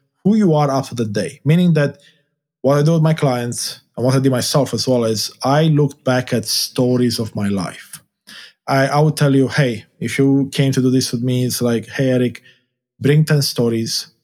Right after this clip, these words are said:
Don't think too much about them. Think about stories that are important to you. Maybe the first time you got your first job, maybe summer camp when you were twelve and some cool stuff happened. Maybe, uh, uh, you know, the incident you had at, uh, with the vaccine,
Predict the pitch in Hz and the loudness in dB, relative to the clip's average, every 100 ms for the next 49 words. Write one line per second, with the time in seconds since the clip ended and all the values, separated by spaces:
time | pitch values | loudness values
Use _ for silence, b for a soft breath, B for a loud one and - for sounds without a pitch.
0 | _ - 139 175 190 165 160 147 151 151 | _ -2 0 2 2 2 2 2 2 0
1 | 147 135 202 208 175 156 147 139 127 113 | 0 0 2 2 2 2 0 0 -2 -4
2 | - 117 110 107 - 101 120 120 117 - | -6 -6 -4 -4 -2 -2 0 0 0 -2
3 | 120 - 117 110 117 101 110 101 107 92 | -2 -2 -4 -4 -4 -4 -8 -6 -4 -4
4 | - 170 143 135 131 123 B B B _ | 0 2 2 2 0 -2 B B B _
5 | 127 127 120 120 117 101 - 143 143 135 | -2 0 2 2 2 -2 -2 2 2 0
6 | - 131 127 120 113 107 - - 165 156 | -2 -2 -2 -4 -4 -6 -4 0 2 2
7 | 147 110 113 107 113 107 127 - 107 95 | 0 -2 -6 -8 -8 -6 -6 -4 -6 -6
8 | - 143 139 131 123 120 B B B B | -2 -2 0 -2 -2 -4 B B B B
9 | _ - 143 151 135 131 127 120 120 120 | _ 0 2 4 4 2 2 -2 -4 -2
10 | 120 160 - 180 143 139 170 160 156 139 | -2 -6 0 0 2 2 2 2 0 0
11 | 135 131 139 131 127 - - 139 135 131 | -2 0 0 0 -2 -6 -6 -2 0 -2
12 | 127 123 139 135 - 131 143 - - 208 | -2 0 0 0 -2 -2 -2 -2 -2 0
13 | 160 151 | 0 -2